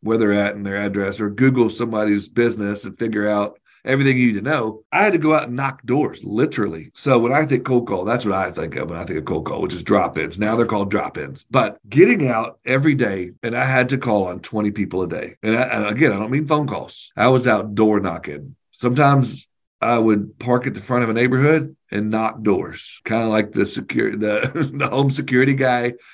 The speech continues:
or the, uh, the pest control guy, or the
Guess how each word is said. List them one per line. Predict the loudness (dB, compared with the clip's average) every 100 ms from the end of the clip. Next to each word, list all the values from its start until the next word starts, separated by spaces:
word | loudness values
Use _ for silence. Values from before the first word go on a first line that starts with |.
| -20 _ -4
or | 2 2
the, | 2 2 4 2
uh, | -2
the | -8
pest | -4 -4
control | -4 -2 0 2
guy, | 0 -2 -2 -2 -2
or | -2 -4
the | -2 -2 -2 -6 -6 -10